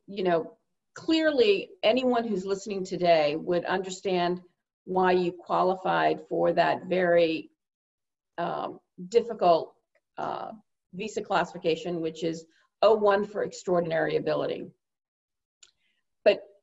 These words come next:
even with your, you know, you were a slam dunk in terms of, um,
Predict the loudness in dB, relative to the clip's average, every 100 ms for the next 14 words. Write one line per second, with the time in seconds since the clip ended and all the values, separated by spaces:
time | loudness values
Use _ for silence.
0 | _ -2 0 2 2 2 -4 0 0 4
1 | 2 2 -4 _ _ _ _ _ _ _
2 | _ -12 -6 -6 -6 -4 -2 -2 -4 -2
3 | 0 0 0 0 0 -2 -8 -4 -2 -2
4 | -2 -2 -4 -8 -18 _ -10 -6 -6 -6
5 | -8 -12